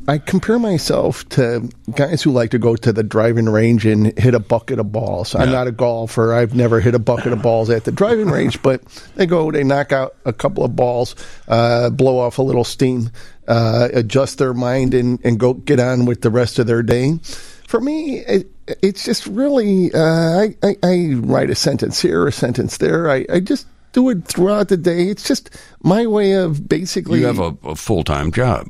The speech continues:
Speaker 1: I have a full-time
Speaker 2: What
Speaker 1: job.
Speaker 2: is your job?
Speaker 1: Until, I work at the University of Chicago Press. Uh, I do a lot of, uh, uh, uh, data analysis and inventory management and a lot of the logistics
Speaker 2: Mm-hmm.
Speaker 1: components,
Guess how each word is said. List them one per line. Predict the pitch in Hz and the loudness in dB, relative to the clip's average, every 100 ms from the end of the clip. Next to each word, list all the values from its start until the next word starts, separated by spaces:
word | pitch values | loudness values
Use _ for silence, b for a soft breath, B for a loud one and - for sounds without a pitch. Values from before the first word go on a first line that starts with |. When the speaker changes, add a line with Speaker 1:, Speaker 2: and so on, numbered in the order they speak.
| - | -2
Speaker 1:
I | - | 0
have | 135 | 0
a | |
full-time | - 131 - 127 | -2 -6 -2 0
Speaker 2:
What | 175 - | 2 2
Speaker 1:
job. | - | 0
Speaker 2:
is | 160 | -4
your | 107 101 | -6 -4
job? | 113 | -2
Speaker 1:
Until, | 104 101 - - - | 0 -2 -2 -14 -4
I | 135 | -4
work | 147 143 | -2 -4
at | 139 | -2
the | 131 | 0
University | 139 131 123 123 | 0 0 0 -4
of | |
Chicago | - - - 120 | -4 -2 -2 -2
Press. | - - 196 - - B B B B | -2 -2 -2 -6 -14 B B B B
Uh, | 117 117 120 123 | -2 0 0 0
I | 135 | 0
do | 127 139 | -2 -2
a | 123 | -2
lot | 117 117 | 0 0
of, | 120 117 | -2 0
uh, | 113 107 120 - | 0 0 -2 -2
uh, | 127 123 65 - - | -2 0 -2 -6 -4
uh, | 60 60 58 - - 120 | 0 0 0 -6 -10 -2
data | 127 120 | -2 -2
analysis | 120 127 131 123 - 113 - | -2 0 0 -2 -2 -2 0
and | 110 | 2
inventory | 123 117 - 107 | 2 0 0 0
management | 110 110 110 110 - 113 110 | 2 0 0 -2 -2 -2 0
and | 110 | 0
a | 120 | 2
lot | 117 117 | 2 2
of | 117 | 0
the | 104 | 0
logistics | 110 113 131 - - - - | -2 0 0 0 -4 -8 -8
Speaker 2:
Mm-hmm. | - | -2
Speaker 1:
components, | 90 85 113 113 113 - | 2 2 2 0 -2 -6